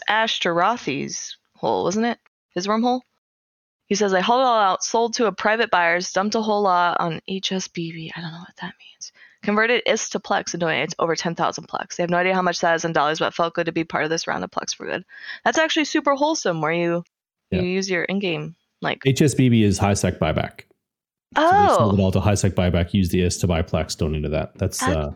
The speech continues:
Speaker 1: that's our
Speaker 2: that's top notch.
Speaker 1: sponsor. Yeah, so that's, that's one of our sponsors, them and Raid Shadow Legends. But, so no, that's awesome.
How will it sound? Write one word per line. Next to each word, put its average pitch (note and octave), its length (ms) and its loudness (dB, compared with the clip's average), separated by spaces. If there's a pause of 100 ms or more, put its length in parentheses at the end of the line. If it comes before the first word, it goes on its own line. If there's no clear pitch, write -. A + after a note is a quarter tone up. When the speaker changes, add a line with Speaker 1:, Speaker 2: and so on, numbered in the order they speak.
(280)
Speaker 1:
that's C#4 160 -8
our D#4 60 0
Speaker 2:
that's - 180 -6
top C#4 240 -4
notch. E3+ 100 -2
Speaker 1:
sponsor. F3 480 -6 (920)
Yeah, F3 300 -2
so A3+ 140 -2
that's, - 180 -6
that's - 220 -6
one A#3 100 0
of G#3+ 40 -2
our F#3+ 120 0
sponsors, - 680 -4 (160)
them G3 180 -2
and F#3 120 0
Raid F3 160 -2
Shadow - 300 -6
Legends. - 480 -10 (180)
But, F3+ 240 -4 (180)
so A#3 220 0
no, B3 160 2
that's G#3 200 2
awesome. F#3 500 -2